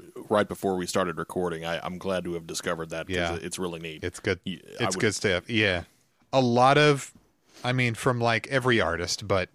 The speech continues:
Speaker 2: a lot of strange and interesting Haim performances have come out of, of quarantine,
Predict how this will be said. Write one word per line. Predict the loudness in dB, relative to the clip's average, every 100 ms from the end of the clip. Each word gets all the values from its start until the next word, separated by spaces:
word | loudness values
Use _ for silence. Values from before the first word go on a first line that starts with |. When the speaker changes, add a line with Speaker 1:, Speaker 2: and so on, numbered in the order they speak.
| _
Speaker 2:
a | -2
lot | 2 4 4
of | 2 -2 -8
strange | -6 0 4 4 4
and | 2
interesting | 0 -2 -2 -2 0
Haim | 0 0
performances | 0 0 0 -2 -2 -4 -4
have | -2 -2
come | -2 -2 -2
out | -2
of, | -2 -4 -8 _ -20 _ -12
of | -8
quarantine, | -2 0 0 -2 -6 -8